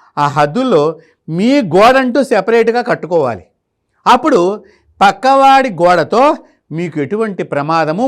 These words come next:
ఉండదు. మీ హద్దు నాలుగు వైపులా మీకు గోడ ఉంటే చక్కగా అది మీకు శ్రీరామ రక్షగా మీ ఆయుష్కి, మీ ఆరోగ్యానికి, తర్వాత దుష్టశక్తులు కూడా మీ హద్దు లోపలికి రావు.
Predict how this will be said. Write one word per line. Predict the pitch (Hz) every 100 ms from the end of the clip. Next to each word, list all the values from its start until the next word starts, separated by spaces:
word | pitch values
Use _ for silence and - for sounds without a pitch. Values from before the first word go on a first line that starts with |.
| 226
ఉండదు. | 127 120 107 151 147 120 95 _ _ _ _ _ _ -
మీ | 208 247
హద్దు | 214 208 285 196 208 - _ _ -
నాలుగు | 160 185 254 262
వైపులా | 247 247 240 240
మీకు | 220 185 156 151
గోడ | 185
ఉంటే | 226 196 180 214 160 160 - _ _ _ -
చక్కగా | 147 190 208 180 123 127 _ _
అది | 120 131
మీకు | 151 127
శ్రీరామ | 120 131 185 240 247 233
రక్షగా | 190 - 175 156 143 107 _ _ -
మీ | 147
ఆయుష్కి, | 131 123 175 185 220 233 247 254 _ _ _ 127
మీ |
ఆరోగ్యానికి, | 127 120 170 196 185 208 196 240 254 254 _ _ _ -
తర్వాత | 151 214 220 160 135 151 156 _ _ -
దుష్టశక్తులు | 123 160 - 269 262 277 269 254
కూడా | 247 214 190 226 160 147 _ _ -
మీ | 160
హద్దు | 147 135 143
లోపలికి | 190 160 135 127 127
రావు. | 185 110 90